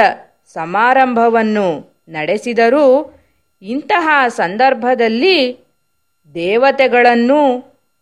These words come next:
ಕುಟುಂಬದ ಪೂರ್ವಿಕರನ್ನು ಪೂಜೆ ಮಾಡುತ್ತಾರೆ.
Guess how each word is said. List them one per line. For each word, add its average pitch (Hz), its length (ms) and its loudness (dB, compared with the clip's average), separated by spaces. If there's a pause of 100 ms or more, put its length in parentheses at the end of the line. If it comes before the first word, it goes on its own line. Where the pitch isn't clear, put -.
(320)
ಕುಟುಂಬದ 339 600 -4
ಪೂರ್ವಿಕರನ್ನು 285 1300 -2 (360)
ಪೂಜೆ 226 440 0
ಮಾಡುತ್ತಾರೆ. 269 840 0